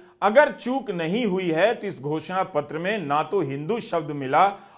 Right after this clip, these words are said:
और ना ही मुसलमान। यह भी चौंकाने वाली बात है, कांग्रेस के घोषणा पत्र में कहीं भी हिंदू और मुसलमान शब्द का जिक्र नहीं है, एक बार भी मुसलमान का इस्तेमाल नहीं है। बेशक इसमें एक तस्वीर है जिसमें हिंदू,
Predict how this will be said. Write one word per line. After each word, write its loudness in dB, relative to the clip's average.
और 4
ना 0
ही -4
मुसलमान। -4
यह 0
भी 0
चौंकाने 2
वाली 2
बात 0
है, -2
कांग्रेस 2
के 2
घोषणा 0
पत्र 0
में -4
कहीं -2
भी -4
हिंदू -2
और 6
मुसलमान 0
शब्द -6
का 2
जिक्र -6
नहीं -8
है, -14
एक 0
बार 4
भी 0
मुसलमान -2
का -2
इस्तेमाल -4
नहीं -12
है। -20
बेशक 4
इसमें -2
एक 6
तस्वीर -2
है 4
जिसमें -6
हिंदू, 0